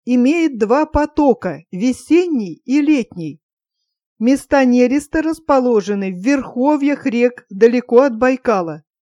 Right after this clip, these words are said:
По Селенге осетры поднимаются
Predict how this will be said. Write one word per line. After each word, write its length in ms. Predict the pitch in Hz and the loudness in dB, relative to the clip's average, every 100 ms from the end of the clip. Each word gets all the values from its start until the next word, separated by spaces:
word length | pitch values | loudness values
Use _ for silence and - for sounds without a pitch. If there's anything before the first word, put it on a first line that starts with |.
| _ _ _ _ _ _ | _ _ _ _ _ _
По 100 | 269 | -4
Селенге 720 | 277 - 254 262 240 202 320 349 - | -2 0 0 2 0 0 -4 -4 -4
осетры 500 | 247 - 254 240 226 | -6 -4 -6 -2 -4
поднимаются 960 | - 220 190 220 214 185 180 - 175 | -4 -6 -4 -2 -2 -4 -6 -10 -12